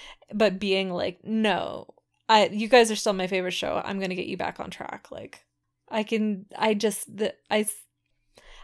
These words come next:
I feel like this whole maze metaphor, there's still a larger maze around them that they're not clear on yet 'cause they haven't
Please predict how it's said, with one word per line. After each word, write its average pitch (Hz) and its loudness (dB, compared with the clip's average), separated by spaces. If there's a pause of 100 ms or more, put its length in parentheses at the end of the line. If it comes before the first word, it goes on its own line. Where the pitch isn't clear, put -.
I 240 4
feel 285 4
like 208 2
this 202 -4
whole 190 0
maze 185 -4
metaphor, 247 0
there's 196 -2
still 185 0
a - 0
larger 180 -2
maze 180 -6
around 180 -6
them - -14
that 85 -4
they're 185 -4
not 185 -6
clear 208 -2
on 175 -6
yet 175 -6
'cause 202 -6
they 190 -2
haven't 180 -6